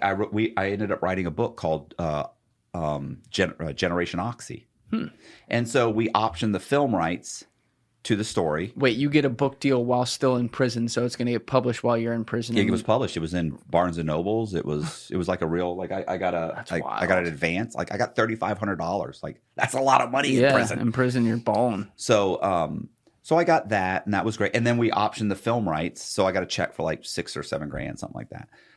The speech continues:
Speaker 1: um, which is a lot of money.
Speaker 2: Yeah.
Speaker 1: Um, what ends up happening is, so I get back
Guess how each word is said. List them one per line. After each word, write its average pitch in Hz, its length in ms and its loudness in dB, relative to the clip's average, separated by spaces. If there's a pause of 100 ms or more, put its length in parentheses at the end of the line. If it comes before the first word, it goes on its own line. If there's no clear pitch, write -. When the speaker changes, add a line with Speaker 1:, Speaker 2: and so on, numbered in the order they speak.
(140)
Speaker 1:
um, 78 300 -2
which 85 160 -8
is - 80 -16 (400)
a - 40 -8
lot 120 160 -6
of - 60 -8
money. - 300 -6
Speaker 2:
Yeah. 117 260 -2 (120)
Speaker 1:
Um, 90 420 0 (640)
what 113 160 6
ends 123 140 2
up 120 100 0
happening 110 480 0
is, 80 460 -4
so 87 500 2 (1000)
I 104 220 4 (100)
get 135 400 -2
back 120 480 0